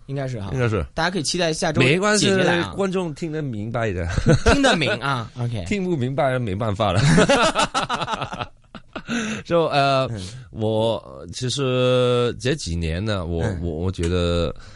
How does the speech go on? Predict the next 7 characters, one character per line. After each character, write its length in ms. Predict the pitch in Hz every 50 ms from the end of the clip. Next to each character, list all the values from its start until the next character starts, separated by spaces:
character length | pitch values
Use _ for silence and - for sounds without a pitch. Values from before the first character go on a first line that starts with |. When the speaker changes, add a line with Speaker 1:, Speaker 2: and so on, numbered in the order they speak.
| - - - - - - - -
Speaker 2:
好 280 | - - - 73 78 80
多 140 | 92 90
东 160 | 90 95 95 87
西 180 | - 101 90
都 120 | 90 92 90
是， 340 | 85 95 85 73 71 62 - - - - - - - - - -
尤， 200 | - 80 85